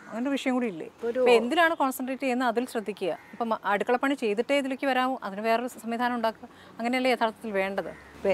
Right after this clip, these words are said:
Speaker 2: എൻ്റെ ഒരു കുടുംബത്തിൻ്റെ പശ്ചാത്തലം, ഞങ്ങൾ വീട്ടിനകത്ത് ഭർത്താവും ഞാനും, ഞങ്ങളെല്ലാവരും ഒരുമിച്ചാണ് എല്ലാ കാര്യങ്ങളും ചെയ്യുന്നത്. അങ്ങനെ ഒരു ഭാഗ്യം എനിക്കുണ്ട്.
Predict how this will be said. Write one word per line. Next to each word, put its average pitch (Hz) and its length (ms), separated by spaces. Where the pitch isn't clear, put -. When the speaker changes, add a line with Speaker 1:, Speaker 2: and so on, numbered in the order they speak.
Speaker 2:
എൻ്റെ 185 280
ഒരു 262 160
കുടുംബത്തിൻ്റെ 226 540
പശ്ചാത്തലം, 196 580
ഞങ്ങൾ 185 180
വീട്ടിനകത്ത് 170 560
ഭർത്താവും 165 440
ഞാനും, 156 260
ഞങ്ങളെല്ലാവരും 202 540
ഒരുമിച്ചാണ് 180 420
എല്ലാ 156 220
കാര്യങ്ങളും 147 400
ചെയ്യുന്നത്. 123 360
അങ്ങനെ 156 240
ഒരു 180 140
ഭാഗ്യം 151 300
എനിക്കുണ്ട്. 131 380